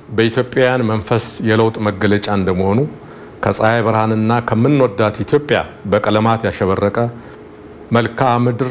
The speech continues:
ጋር ይመጣል። ይህም አዲስ ዓመት በአዲስ መንፈስ ከፍ የምትሉበት እንዲሁም በወንድማማችነትና በአንድነት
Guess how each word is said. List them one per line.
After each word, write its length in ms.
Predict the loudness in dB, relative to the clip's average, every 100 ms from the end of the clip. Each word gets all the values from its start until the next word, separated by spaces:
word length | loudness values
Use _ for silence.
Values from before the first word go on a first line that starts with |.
| -6 -14 -16 -18 -4
ጋር 260 | 0 0 0 -8 -18 -20 -20 -6
ይመጣል። 380 | 0 0 0 -6 -12 -20 -20 -20 -20 -20 -20 -20 -2
ይህም 240 | 2 2 0 -2
አዲስ 280 | -4 -2 0
ዓመት 280 | 2 2 -2 -14 -20 -20 -12
በአዲስ 380 | 0 0 0 -6 0
መንፈስ 380 | 0 0 -2 -2
ከፍ 240 | -2 -2 -2 -4
የምትሉበት 720 | -2 0 -2 -4 -4 -4 -4 -6 -8
እንዲሁም 360 | -2 2 2 -2 -8 -20 -20 -20 -6
በወንድማማችነትና 1120 | 2 2 2 -2 0 0 -2 0 0 0 0 2
በአንድነት 580 | 2 0 0 0 0